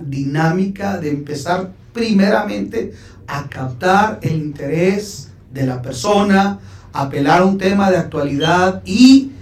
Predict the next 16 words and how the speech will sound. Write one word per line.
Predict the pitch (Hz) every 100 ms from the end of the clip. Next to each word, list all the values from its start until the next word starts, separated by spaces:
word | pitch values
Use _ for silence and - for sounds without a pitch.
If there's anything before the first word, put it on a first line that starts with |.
| - - -
yo | - 165 220
me, | 226
me | 196 214
encanta | 220 220 226 226
algo | 226 226
mucho | 220 214 -
que |
ustedes | 165 196 190
tienen, | 202 190
que | 147
dices, | 143 151 - -
eh, | 165 151 156
eh, | 156 151
tienen | 165 180 220 214
una | 220
programación | 214 180 160 147 - 185 202